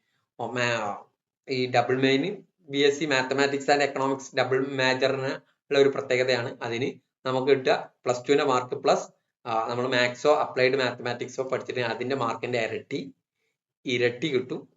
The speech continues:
പിന്നെ അൻപത് മാർക്ക് എക്കണോമിക്സ് വെ-, പഠിച്ചിട്ടുണ്ടെങ്കിൽ അൻപത് മാർക്ക് വരെ വെയിറ്റേജ് കിട്ടും. അങ്ങനെ ഓരോ സബ്ജക്റ്റിന്റെയും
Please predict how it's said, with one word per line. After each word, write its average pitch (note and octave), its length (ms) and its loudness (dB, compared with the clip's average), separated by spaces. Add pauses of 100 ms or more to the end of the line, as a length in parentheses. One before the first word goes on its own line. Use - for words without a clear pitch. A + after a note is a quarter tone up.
(440)
പിന്നെ C3+ 360 0 (120)
അൻപത് C3 380 2
മാർക്ക് B2 480 -2 (460)
എക്കണോമിക്സ് C3+ 580 -2
വെ-, B2+ 420 0
പഠിച്ചിട്ടുണ്ടെങ്കിൽ B2 640 -6
അൻപത് A#2+ 360 -4
മാർക്ക് A#2 320 -6
വരെ A#2 220 -2
വെയിറ്റേജ് G#2 400 -8
കിട്ടും. G#2+ 200 -14
അങ്ങനെ C#3+ 180 -6
ഓരോ D#3 280 0
സബ്ജക്റ്റിന്റെയും B2 760 -4